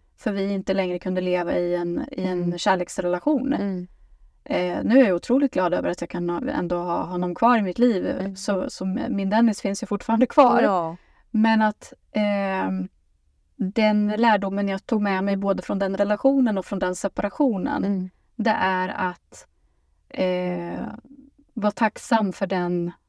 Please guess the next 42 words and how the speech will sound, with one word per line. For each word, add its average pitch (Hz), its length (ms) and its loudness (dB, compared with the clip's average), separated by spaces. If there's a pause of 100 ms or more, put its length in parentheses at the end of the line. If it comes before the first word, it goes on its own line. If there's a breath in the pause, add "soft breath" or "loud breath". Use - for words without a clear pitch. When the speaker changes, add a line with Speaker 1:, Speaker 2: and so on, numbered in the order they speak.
Speaker 1:
den 185 680 0
relation 180 460 -2
jag 180 120 -2
idag 208 300 4
har. 185 420 -2
Speaker 2:
Mm. 180 280 -4 (160)
Speaker 1:
Och, - 420 -6
eh, - 260 -2 (520)
inse 180 680 0
min 185 260 4
egen 190 420 2
roll 180 260 0
i, 175 440 -4 (160)
Speaker 2:
Mm. 160 280 -4 (220)
Speaker 1:
i 185 220 -2
den 170 240 0
relationen. - 580 -2
Speaker 2:
Mm. 175 260 -4 (260)
Speaker 1:
Så - 160 2
att 196 160 4
det 202 120 -2
finns, 208 480 -2
ehm, 190 720 -2
ja, 285 220 2
men 339 100 2
inte 370 560 0
något 349 200 0
ont 294 240 4
som 339 140 -2
inte 262 240 4
för 294 140 6
något 302 100 2
gott 277 220 2
med 202 200 4
sig, 190 80 -6
som 208 100 -6
jag 185 100 -2
brukar 175 160 -2
säga. - 260 0
Speaker 2:
Nej, 294 120 6
men - 0 -
eller 415 600 0